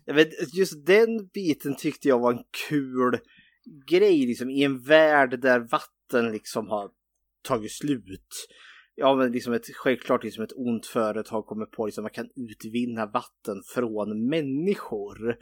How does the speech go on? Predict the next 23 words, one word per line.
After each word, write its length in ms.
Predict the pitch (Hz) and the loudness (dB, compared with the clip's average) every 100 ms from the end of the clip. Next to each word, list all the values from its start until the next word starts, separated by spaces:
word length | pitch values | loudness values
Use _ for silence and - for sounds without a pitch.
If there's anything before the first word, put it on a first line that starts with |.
| - - - - _ 135 | -12 -20 -20 -20 _ 6
Och 120 | 147 | 8
jag 80 | 165 | 8
hade 260 | 180 131 | 10 10
trott 440 | 123 185 185 131 - | 10 6 6 4 4
att 120 | 151 | 0
det 60 | 156 | -2
skulle 340 | - 170 160 | 2 2 2
bli 220 | 151 165 | 2 0
en 420 | 151 156 156 170 | 2 0 0 0
mer, 400 | 180 202 190 175 | 0 -2 0 2
alltså, 200 | 156 - | 2 0
en 40 | 156 | -2
större 640 | - - 156 156 156 156 | -4 4 6 6 6 0
grej 400 | 151 160 156 156 | 2 2 4 4
av 380 | 160 208 185 127 | 4 4 4 2
det, 100 | 110 | -2
för 120 | 131 | -2
nu 200 | 147 170 | -2 0
har 400 | 160 170 180 185 | 2 2 0 0
de 100 | 156 | 0
ju 80 | 120 | -2
folk 500 | - 127 117 110 - | 0 2 2 0 -4
som 360 | 135 110 104 | -2 -2 -4